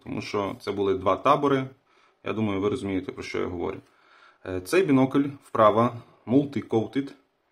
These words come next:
багатошарове просвітлення, виготовлений по заводському номеру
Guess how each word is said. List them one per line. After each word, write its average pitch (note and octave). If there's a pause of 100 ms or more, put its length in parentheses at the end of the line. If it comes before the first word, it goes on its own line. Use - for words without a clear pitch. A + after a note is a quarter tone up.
(320)
багатошарове G#2+
просвітлення, C#3+
виготовлений A#2+
по G#2+
заводському G2
номеру A#2